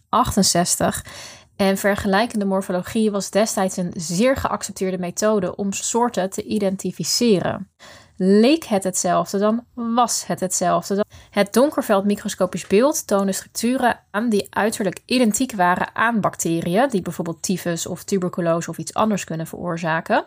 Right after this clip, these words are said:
En nog grotere structuren leken ook sprekend op sommige schimmels. Maar vandaag de dag is dus, dus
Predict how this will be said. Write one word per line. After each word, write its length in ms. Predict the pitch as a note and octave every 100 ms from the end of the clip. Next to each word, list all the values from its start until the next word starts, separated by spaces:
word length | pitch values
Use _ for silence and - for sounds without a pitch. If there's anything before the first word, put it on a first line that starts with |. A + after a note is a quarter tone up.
| - - - _
En 280 | G3 G3+ G#3
nog 160 | A3 C4
grotere 340 | A#3 A3+ G#3+
structuren 500 | - G3 - F#3+ F#3
leken 260 | F3+ F3+ -
ook 100 | -
sprekend 460 | - F#3+ G3+ F#3+
op 100 | F#3+
sommige 340 | - F3 F3+ E3+
schimmels. 720 | - - F3+ D#3+ - - -
Maar 360 | - F3 E3 -
vandaag 460 | - F3 F#3+ C4+ -
de 60 |
dag 300 | G#3 F#3+ - -
is 180 | F#3 -
dus, 160 | F3+
dus 200 | - F#3+